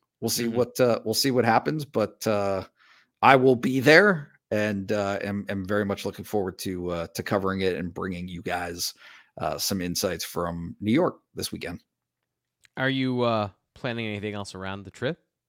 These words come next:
Speaker 2: Seems like a good time to go and, uh, do,
Speaker 1: Yeah.
Speaker 2: do some, do some sightseeing. <laughs>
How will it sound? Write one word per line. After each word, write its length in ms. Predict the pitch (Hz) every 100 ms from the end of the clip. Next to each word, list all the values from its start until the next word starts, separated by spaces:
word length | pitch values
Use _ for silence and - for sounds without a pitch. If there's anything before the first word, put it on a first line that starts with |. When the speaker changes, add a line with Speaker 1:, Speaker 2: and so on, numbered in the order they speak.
| _ _ _ _ _
Speaker 2:
Seems 240 | - 151
like 120 | 131
a 60 | 107
good 180 | 107 104
time 200 | 113 104
to 60 |
go 240 | 98 101 101
and, 260 | 92 87
uh, 140 | 90 82 78 - _ _ _ _ _
do, 80 | 117
Speaker 1:
Yeah. 180 | 139 185 -
Speaker 2:
do 160 | 156 151
some, 300 | 131 143 113 - -
do 100 | - 185
some 180 | 165
sightseeing. 680 | 175 202 202 - 160 104 90 - - -
<laughs> 80 | 196